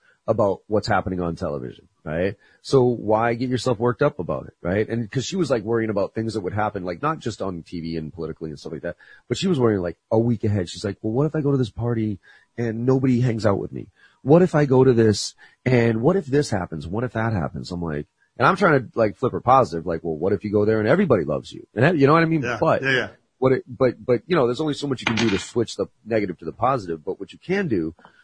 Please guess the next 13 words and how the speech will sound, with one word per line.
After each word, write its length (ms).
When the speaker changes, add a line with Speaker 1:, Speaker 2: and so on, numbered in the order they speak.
Speaker 1:
I 80
told 240
her, 100
is 140
what 180
you, 60
focus 340
on 100
what 180
you 60
can 220
control, 440
right? 360